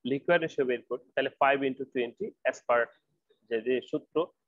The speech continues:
এটার সাথে পাঁচ গুণ, তাহলে কি হান্ড্রেড মিলি। তাহলে আমাদের আজকের যে experiment, <clears throat> সেই এক্সপেরিমেন্টের total লিকুইড হচ্ছে হান্ড্রেড milli। আমরা hundred milli ধরে হিসাব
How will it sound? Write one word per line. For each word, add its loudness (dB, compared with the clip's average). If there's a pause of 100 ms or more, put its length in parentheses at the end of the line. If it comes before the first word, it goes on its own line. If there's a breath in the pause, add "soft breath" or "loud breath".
(300)
এটার -4
সাথে -8
পাঁচ 0
গুণ, -2 (280)
তাহলে 2
কি -10 (140)
হান্ড্রেড 0 (100)
মিলি। -20 (140)
তাহলে 2
আমাদের 0 (120)
আজকের -4 (760)
যে 0
experiment, 2 (280)
<clears throat> 4
সেই 4
এক্সপেরিমেন্টের -2 (140)
total 0
লিকুইড -2
হচ্ছে -6
হান্ড্রেড -2
milli। -8
আমরা -4
hundred -4
milli -4
ধরে -6 (120)
হিসাব -8